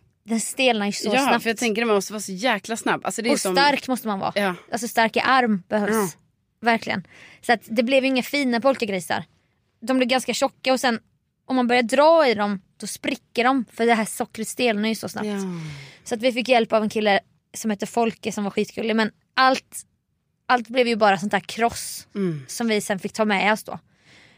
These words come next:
Speaker 1: Och han hade massa kross. För om det inte blir perfekt, så slänger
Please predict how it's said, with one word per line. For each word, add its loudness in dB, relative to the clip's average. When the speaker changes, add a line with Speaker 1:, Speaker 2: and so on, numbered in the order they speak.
Speaker 1:
Och -8
han 0
hade 2
massa -2
kross. -2
För -2
om 2
det 4
inte 0
blir 0
perfekt, -2
så -6
slänger 0